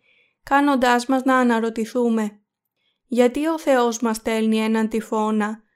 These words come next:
τώρα που έχουμε αρχίσει αυτό το θερινό συνέδριο;»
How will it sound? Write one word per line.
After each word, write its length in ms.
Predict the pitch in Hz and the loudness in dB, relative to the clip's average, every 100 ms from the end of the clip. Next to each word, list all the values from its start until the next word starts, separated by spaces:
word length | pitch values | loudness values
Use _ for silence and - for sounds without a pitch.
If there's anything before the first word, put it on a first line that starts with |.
| _ | _
τώρα 380 | - 240 240 226 | 0 2 2 0
που 120 | 233 | -2
έχουμε 420 | 233 226 226 226 | -2 -2 -4 -2
αρχίσει 480 | 220 220 233 220 - | -2 -4 -4 -6 -4
αυτό 240 | 220 214 220 | -6 -6 -6
το 140 | 220 | -6
θερινό 460 | 220 220 220 220 220 | -4 -2 0 0 -2
συνέδριο;» 840 | - 220 220 208 220 220 247 - | -4 -4 -2 -4 -2 -2 -4 -10